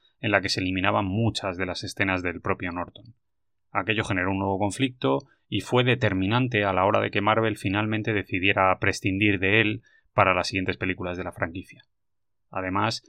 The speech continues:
la peli funcionó bien en taquilla, pero no logró alcanzar las cifras que la empresa estaba esperando después del éxito que había supuesto Iron Man. En cualquier caso, yo tengo que decir que a mí la peli me gusta.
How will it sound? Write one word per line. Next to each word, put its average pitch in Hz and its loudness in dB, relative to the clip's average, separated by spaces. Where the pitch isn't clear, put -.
la 101 2
peli 110 2
funcionó 107 -2
bien 110 0
en 101 -2
taquilla, 123 2
pero 101 4
no 120 4
logró 127 6
alcanzar 120 2
las 113 0
cifras 117 0
que 110 0
la 92 2
empresa 101 0
estaba 92 2
esperando 101 0
después 95 -2
del 95 0
éxito 104 -2
que 95 -4
había 90 0
supuesto 90 -2
Iron 90 -2
Man. 87 -14
En 107 0
cualquier 107 4
caso, 139 4
yo 120 2
tengo 131 2
que 127 2
decir 123 2
que 127 -2
a 113 2
mí 127 2
la 113 2
peli 135 0
me 104 -2
gusta. 90 -6